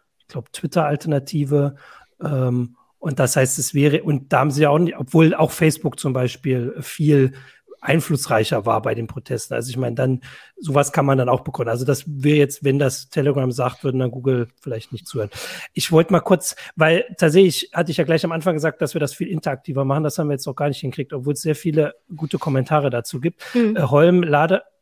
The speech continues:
Speaker 1: Holm Lade, genau, hat auf, ähm, Facebook vorhin geschrieben, womit sollen denn die Aktivisten in Weißla-, Weißrussland und Russland kommunizieren, wenn Telegram abgeschaltet wird?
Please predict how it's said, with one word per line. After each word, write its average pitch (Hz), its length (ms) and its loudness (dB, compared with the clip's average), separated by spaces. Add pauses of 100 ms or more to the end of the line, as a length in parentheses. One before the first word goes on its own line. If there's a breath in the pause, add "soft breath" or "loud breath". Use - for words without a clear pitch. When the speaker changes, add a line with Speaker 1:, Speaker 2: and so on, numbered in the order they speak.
(140)
Speaker 1:
Holm 180 260 -2
Lade, 135 260 -6
genau, 123 220 -2
hat 160 140 0
auf, - 300 -8
ähm, 135 440 0 (520 loud breath)
Facebook 208 400 2
vorhin 190 200 6
geschrieben, 180 340 0
womit 160 240 2
sollen 165 260 4
denn 160 140 4
die 160 140 -2
Aktivisten 160 520 -2
in 151 80 0
Weißla-, 156 520 0
Weißrussland 175 640 -2
und 151 80 -6
Russland 156 380 -4
kommunizieren, 147 540 -4
wenn 127 140 -4
Telegram 185 400 -2
abgeschaltet 185 640 -4
wird? 196 160 -2